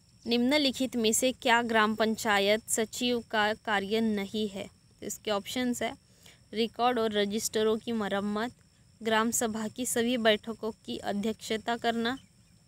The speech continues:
ग्राम सभा के प्रस्तावों को क्रियान्वित करने के लिए आवश्यक कदम उठाना, ग्राम सभा की बैठकों को कार्य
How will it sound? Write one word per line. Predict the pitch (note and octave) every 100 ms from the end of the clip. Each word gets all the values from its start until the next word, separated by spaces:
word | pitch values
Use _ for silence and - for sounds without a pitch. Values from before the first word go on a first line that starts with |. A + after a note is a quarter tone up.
| _ _ _ _ _ _ _ _ _ _ _ - _ _ _ _ _ _ _ _ _ _ -
ग्राम | A3+ A3 B3+
सभा | B3+ A#3 A3+
के | A3+ C4
प्रस्तावों | - A3 - A#3 A3+ A#3
को | - B3 C4 - _ _ _ _ _ _
क्रियान्वित | G#3+ A#3 G#3+ A3+ A#3+ C4
करने | - A3+ G#3+ A3+
के | - C4
लिए | B3 A#3+
आवश्यक | G3+ G#3+ - B3+ -
कदम | G#3 A3 A#3
उठाना, | A#3 - A3+ A3 C4 - _ _ -
ग्राम | A3 A3+ B3
सभा | C4+ A#3 A3+ A3
की | - B3
बैठकों | A3+ G#3 G#3 A3 A3
को | G#3+ B3
कार्य | C4 G#3+ G#3 G#3 B3+